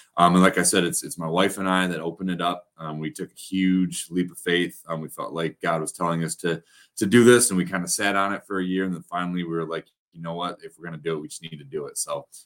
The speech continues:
we've been extremely blessed. We found a state-of-the-art facility that wasn't even on the market. We kinda found it through a friend that we were able to get into,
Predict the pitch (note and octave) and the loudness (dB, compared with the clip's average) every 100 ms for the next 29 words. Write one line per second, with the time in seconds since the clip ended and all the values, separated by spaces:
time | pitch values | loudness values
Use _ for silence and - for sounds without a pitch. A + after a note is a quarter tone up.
0 | - D#2 D#2+ - - G2+ G2 E2+ F2+ F2+ | -10 -4 -4 -4 -2 0 2 6 6 6
1 | F2+ - F2 E2+ - F2+ F2 F2 F2 E2+ | 2 -8 -6 -4 -4 -4 -4 -4 -4 -6
2 | - - - F2+ F2+ E2 D2+ - _ _ | -6 -6 -2 2 2 2 0 -6 _ _
3 | _ G#2+ G2+ G#2+ G2 F#2+ F2 F#2+ F#2+ F2 | _ -2 2 0 2 0 2 2 2 -2
4 | D#2+ - E2 F#2+ F2 - F#2+ F2+ - - | -8 -10 -14 -10 -8 -4 -4 -4 -8 -8
5 | F2 - G2+ F#2 E2+ - _ _ _ _ | -8 -6 -4 -2 -4 -10 _ _ _ _
6 | _ - - E2 D#2+ E2+ E2+ D#2+ D2+ D2+ | _ -20 -10 -8 -4 0 0 -2 -4 -4
7 | D#2+ D#2 - D#2+ D#2 D2+ | -4 -4 -6 -4 -4 -8